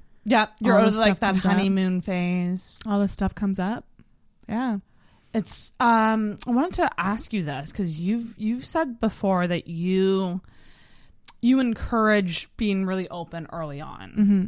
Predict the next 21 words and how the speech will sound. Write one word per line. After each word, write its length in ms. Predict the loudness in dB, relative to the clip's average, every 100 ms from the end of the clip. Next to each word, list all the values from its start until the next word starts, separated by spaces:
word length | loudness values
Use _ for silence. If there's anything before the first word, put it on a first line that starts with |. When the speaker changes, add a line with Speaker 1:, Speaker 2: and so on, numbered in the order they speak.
| -2
Speaker 1:
about 300 | -2 -2 -4
things. 640 | -12 -14 -14 -12 -12 -8 -2
Speaker 2:
Mm-hmm. 180 | 0 0 -4 -18 _ _
Speaker 1:
And 140 | 0 2
I 40 |
was 180 | 2 0
wondering 360 | -2 -4 -4 -8
about 260 | -8 -10 -10
that 240 | -8 -8 -12 -12
because 760 | -6 -2 0 0 -2 -6 -12 _ _ -20 _ _ _ _ -20 _ _ _
I 340 | -6 -2 0 0
find 680 | 0 0 2 2 0 -2 -4 -8 -14 -20 _ _ -6
my 260 | -2 -2
biggest 340 | -2 -4 -4 -8
challenge 380 | -8 -8 -10 -12
is 100 | -10
being 140 | -8
an 120 | -8 -8
oversharer. 800 | -10 -10 -10 -12 -14 -14 -8 -2
Speaker 2:
Okay. 260 | 0 0 -6 _ _ -20 _ -6
Speaker 1:
And 560 | -2 0 -2 -4 -6